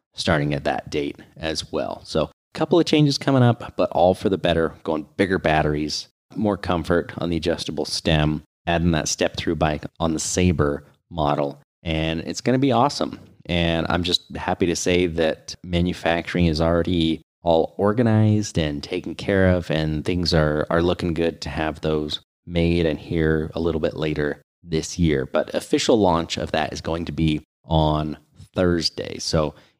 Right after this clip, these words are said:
if you're listening to this podcast the day it came out, uh, you won't see that bike on my website yet. So just be patient for a couple of days. Let us get all the, the specs and everything listed online. It's coming.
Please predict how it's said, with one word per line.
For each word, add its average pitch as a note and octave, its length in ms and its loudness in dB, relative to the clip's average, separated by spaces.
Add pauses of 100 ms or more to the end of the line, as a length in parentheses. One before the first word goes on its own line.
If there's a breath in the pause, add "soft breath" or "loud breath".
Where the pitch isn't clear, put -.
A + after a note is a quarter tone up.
if E2+ 120 -10
you're F#2 100 2
listening A2+ 380 0
to G2+ 80 -2
this G2 160 -2
podcast E2+ 580 -4
the D#2+ 140 -6
day E2+ 560 0 (240)
it G2+ 160 -6
came F#2+ 240 0
out, F#2+ 460 -2 (300)
uh, D#2 220 -4
you F#2 100 2
won't G#2+ 200 0
see A#2+ 140 0
that G2 200 0
bike E2 300 -2
on F2 160 0
my E2 100 0
website D#2+ 540 -4 (240)
yet. - 500 -10 (240)
So E2+ 160 -2
just E2+ 160 -4
be A2+ 120 0
patient A#2 360 0
for G#2+ 60 -2
a G#2 40 -4
couple G2+ 280 0
of F#2+ 80 -2
days. F2 340 0 (220)
Let F#2 140 2
us F2+ 100 -2
get F#2+ 140 2
all F2 220 4
the, E2 220 2
the E2+ 140 -4
specs - 440 -4
and E2+ 80 -2
everything E2 340 -2
listed D#2+ 300 -6
online. D2+ 720 -2
It's - 220 -10
coming. D2 480 -6